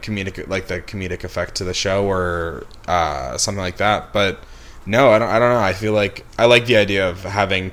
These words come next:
two, of being able to submit whichever one, or I don't know exactly how it works on the actor's side. I don't know how you get, how it works if it's just your profile or if there's, like, a, you actually, like, get to pick what you wanna give them. I don't, I don't know how it works exactly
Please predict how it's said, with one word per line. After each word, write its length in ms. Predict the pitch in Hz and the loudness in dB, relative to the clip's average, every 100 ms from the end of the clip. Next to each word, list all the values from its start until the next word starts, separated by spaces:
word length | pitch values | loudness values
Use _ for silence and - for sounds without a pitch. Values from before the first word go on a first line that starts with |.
| - | -6
two, 260 | 113 92 | -4 0
of 180 | 90 87 | -2 -2
being 140 | 95 | -4
able 240 | 95 92 92 | -2 0 -2
to 160 | 101 | -4
submit 400 | 90 - 87 90 | -4 -4 -4 -4
whichever 400 | 92 87 92 87 | -4 -4 -4 -4
one, 260 | 85 85 90 | -6 -8 -8
or 280 | 85 82 101 - - | -8 -10 -14 -18 -8
I 60 | 104 | -4
don't 100 | 110 | -2
know 140 | 107 | -2
exactly 400 | 104 95 95 - | -2 -2 -2 -2
how 80 | 110 | -2
it 40 | 107 | -2
works 200 | 101 104 | -4 -6
on 60 | |
the 80 | 95 | -6
actor's 420 | 82 95 - 127 | -4 -6 -4 -2
side. 400 | - 135 139 143 - - - | 0 0 0 -4 -12 -20 -4
I 60 | 104 | 0
don't 100 | 113 | 2
know 120 | 110 | 2
how 200 | 95 98 | 2 2
you 180 | 95 92 - | 2 0 -6
get, 200 | 95 82 | -8 -6
how 160 | 92 | -4
it 80 | 90 | -4
works 280 | 92 95 - | -4 -4 -4
if 100 | 98 | -4
it's 160 | 95 - | -6 -6
just 220 | 95 - | -4 -4
your 80 | 85 | -6
profile 760 | - 104 110 120 123 120 123 127 - - - | -4 -4 0 2 4 2 0 -4 -12 -16 -2
or 160 | 104 | 0
if 80 | 98 | 0
there's, 220 | - 90 | -2 -6
like, 80 | 87 | -6
a, 160 | 73 67 - 71 - | -8 -10 -14 -18 -10
you 200 | 95 90 | -6 -4
actually, 340 | 85 - 98 | -4 -4 -8
like, 220 | 71 87 | -8 -10
get 180 | - 85 | -10 -8
to 80 | 113 | -8
pick 260 | - 95 | -8 -8
what 120 | 98 85 | -8 -10
you 100 | 82 | -10
wanna 240 | 62 76 | -12 -12
give 280 | 76 87 110 | -12 -12 -6
them. 260 | 117 120 | -4 -4
I 100 | 107 | -2
don't, 140 | 101 101 | -2 -2
I 100 | 98 | -2
don't 140 | 92 | -2
know 80 | 90 | -4
how 160 | 87 76 | -6 -8
it 80 | |
works 360 | 55 69 - - | -8 -8 -6 -6
exactly 640 | - 90 87 57 76 65 | -8 -8 -8 -10 -12 -12